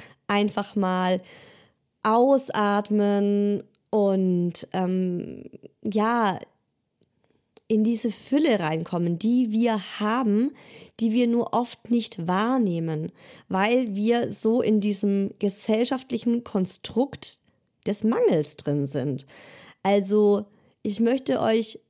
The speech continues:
von Herzen in dieser Folge sagen,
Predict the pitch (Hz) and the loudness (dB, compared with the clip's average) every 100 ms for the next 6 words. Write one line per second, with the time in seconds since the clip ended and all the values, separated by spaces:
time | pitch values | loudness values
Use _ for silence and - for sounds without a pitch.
0 | _ _ _ _ - 214 202 - 214 269 | _ _ _ _ -4 0 0 0 0 0
1 | 285 - 196 185 214 247 - 208 202 233 | -2 -2 0 2 0 -2 0 2 2 0
2 | 247 233 - 202 214 220 175 180 185 170 | -2 -2 -2 0 0 -2 -2 -2 -2 -4